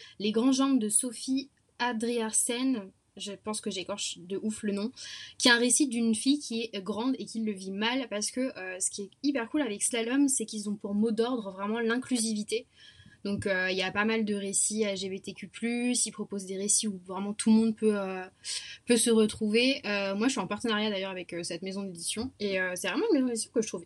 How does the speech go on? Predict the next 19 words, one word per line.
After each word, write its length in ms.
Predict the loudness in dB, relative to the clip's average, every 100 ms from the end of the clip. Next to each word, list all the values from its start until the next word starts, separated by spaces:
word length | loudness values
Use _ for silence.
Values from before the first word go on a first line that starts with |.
| -4
hyper 320 | 0 0 -2
cool. 340 | -4 -2 -2 -4
Euh, 300 | -6 -4 -2 -4
ils 160 | -6
ont 40 | -6
des 160 | -4
récits 420 | 0 2 4 2 -2
qui 140 | -4
dénotent 360 | 2 4 4 0
un 80 | -4
petit 140 | -6
peu 140 | -4
de 80 | -4
ce 100 | -4
qu'on 140 | -6 -6
a 80 |
l'habitude 460 | -4 -4 -4 -4 -4
de 120 | -4
voir. 480 | -4 2 2 2 -2